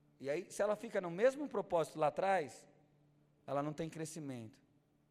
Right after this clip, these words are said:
Sabe, Jó, ele passou por lutas e dificuldades na vida dele.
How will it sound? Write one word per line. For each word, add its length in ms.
Sabe, 400
Jó, 460
ele 160
passou 340
por 240
lutas 440
e 40
dificuldades 680
na 120
vida 240
dele. 320